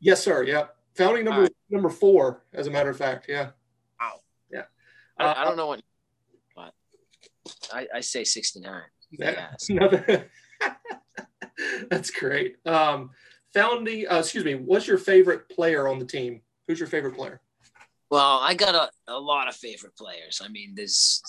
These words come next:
Speaker 2: but out, out of all of them, as far as, you know, all around player and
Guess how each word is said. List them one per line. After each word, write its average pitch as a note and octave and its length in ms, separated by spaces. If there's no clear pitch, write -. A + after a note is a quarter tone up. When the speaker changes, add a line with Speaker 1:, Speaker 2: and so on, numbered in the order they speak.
Speaker 2:
but A#2 240
out, A#2+ 200
out D3 140
of B2+ 160
all D#3 260
of E3+ 60
them, F#3+ 300
as B2 220
far C3 400
as, A#2+ 720
you C3+ 80
know, A#2 240
all D#3 280
around D#3+ 520
player D#3 680
and B2+ 540